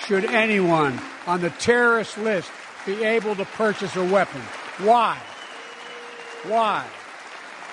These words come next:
And folks, ban assault weapons with high-capacity magazines hold up to a hundred rounds.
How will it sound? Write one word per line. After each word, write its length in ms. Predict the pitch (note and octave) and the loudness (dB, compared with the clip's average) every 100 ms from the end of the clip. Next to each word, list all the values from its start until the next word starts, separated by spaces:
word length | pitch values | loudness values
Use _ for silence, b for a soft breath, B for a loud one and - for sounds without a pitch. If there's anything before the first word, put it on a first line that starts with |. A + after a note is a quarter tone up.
| - - - - - - - - - - - - - | -14 -14 -14 -14 -14 -14 -14 -14 -14 -14 -12 -12 -10
And 80 | F#3+ | -4
folks, 380 | - C#4 G#3 - - - - - - - - - - - - - - - - - - - - - - - - - - - - - - - | 4 4 4 -6 -16 -18 -18 -16 -16 -16 -16 -16 -16 -16 -14 -14 -14 -14 -14 -14 -14 -14 -14 -14 -14 -12 -14 -14 -14 -14 -14 -14 -18 -14
ban 220 | A3+ C4 B3+ | -6 -2 -2
assault 400 | - A#3+ B3 A3+ | -2 -2 2 2
weapons 280 | G#3+ G3 | 2 0
with 100 | D3+ | -4
high-capacity 720 | E3 G3+ G3 F#3+ G3 F#3+ F#3+ F3+ | -2 -2 -2 -4 -2 -2 -2 0
magazines 500 | F#3 F#3 D#3 F#3+ D#3+ | 2 0 -2 -4 -2
hold 220 | F3+ F#3+ | 0 0
up 40 | |
to 60 | G3 | 0
a 40 | |
hundred 400 | D#3+ - A3+ A3 | -4 -2 -2 -2
rounds. 680 | G3+ A3 A#3 E3+ A2 - - | -4 -4 -2 -2 -6 -14 -20